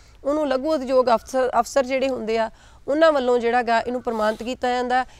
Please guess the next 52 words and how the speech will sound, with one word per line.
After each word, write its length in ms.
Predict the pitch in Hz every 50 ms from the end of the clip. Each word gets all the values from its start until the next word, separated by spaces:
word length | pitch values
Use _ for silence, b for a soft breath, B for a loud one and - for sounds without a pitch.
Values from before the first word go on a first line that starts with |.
| B B -
ਇਹ 60 | -
ਪ੍ਰਮਾਣਿਤ 460 | - - 277 269 262 262 262 269 262
ਕਰਾਉਣਾ 380 | 277 - 269 262 254 247 254 262
ਵੀ 140 | 269 277 269
ਇਸ 140 | 269 - -
ਲਈ 140 | 269 285
ਜ਼ਰੂਰੀ 420 | 269 247 269 254 254 240 254 254 254
ਹੈ 140 | 247 247 247
ਤਾਂ 260 | 247 - 254 254 247
ਕਿ 120 | 247 269
ਜਨ-, 180 | 226 240 247 254
ਸਾਡੀ 340 | 226 - 254 226 208 233 226
ਜਿਹੜੀ 240 | 214 233 226 240
ਹੈ 40 | 247
ਸਰਕਾਰੀ 520 | 247 - 247 226 - - 220 220 226 240 247
ਮਨਜ਼ੂਰਸ਼ੁਦਾ 720 | 240 226 214 202 208 226 240 240 - - 226 196 226 214
ਜਿਹੜਾ 260 | 196 202 196 208 214
ਗਾ 260 | 190 196 185 190 - -
ਉਹ 60 | 226
ਕੰਮ 260 | - - 214 208 220
ਹੋ 160 | 226 208 220
ਸਕੇ 360 | 226 - - 226 - 220 214 214 B B B B -
ਤੇ 80 | 285
ਸਾਨੂੰ 460 | 294 - 294 269 269 285 294 311 302 - -
ਹੋਰ, 240 | 269 269 285 294 302
ਹੋਰ 300 | 247 294 285 311 294 277 - - -
ਜਿਹੜੇ 280 | 226 254 254 262 269
ਵੀ 120 | 262 269 262
ਇਹਦੇ 140 | 262 277 269
ਵਿੱਚੋਂ 260 | 269 - - 262 254
ਹੋਣ 200 | 240 233 226 226
ਵਾਲੇ 260 | 226 226 226 226 226
ਲਾਭ 260 | 214 214 220 226 240
ਨੇ 160 | 247 240 226
ਉਹ 140 | 233 - 233 - -
ਹੋ 100 | 208 220
ਸਕਣ। 340 | - - 240 - 233 226 226 B B B B B B B
ਕਿਉਂਕਿ 240 | - 277 - 285 302
ਸਰਕਾਰਾਂ 560 | 269 - 262 247 - - 247 240 254 262 269
ਵੱਲੋਂ 260 | 262 254 254 254 262 262 -
ਬਹੁਤ 340 | - 247 247 - - 311 311
ਹੀ 100 | 330 320
ਜ਼ਿਆਦਾ 320 | 277 269 240 226 214 226 233
ਜਿਹੜੀ 320 | 214 226 220 240 247 247
ਹੈਗੀ 200 | 240 214 202 226
ਆ 60 | 233
ਪ੍ਰੋਸੈਸਿੰਗ 520 | 240 - 240 - - 233 220 - 254 254 254
ਨੂੰ 120 | 247 233
ਪ੍ਰਫੁੱਲਤ 440 | - 247 226 - 240 240 269 269 -
ਕਰਨ 280 | - 247 220 - 214
ਦੇ 100 | 208 214
ਲਈ 260 | 220 208 208 214 214